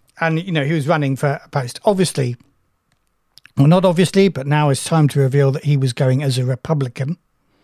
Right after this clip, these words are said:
Um, and I imagine a kind of Trumpist Republican, just from some of the other stuff he said. Uh, and his opponent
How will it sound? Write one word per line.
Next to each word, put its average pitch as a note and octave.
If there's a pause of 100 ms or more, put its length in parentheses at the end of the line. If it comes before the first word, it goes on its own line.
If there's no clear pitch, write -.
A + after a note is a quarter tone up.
(1000)
Um, C#3+ (760)
and G3+
I F#3+
imagine F3+
a F#3
kind E3
of D3+
Trumpist E3+
Republican, D#3+
just -
from C#3+
some D#3+
of D3
the D3+
other D3+
stuff C#3+
he D3
said. - (920)
Uh, F3 (140)
and F3+
his B3
opponent G3+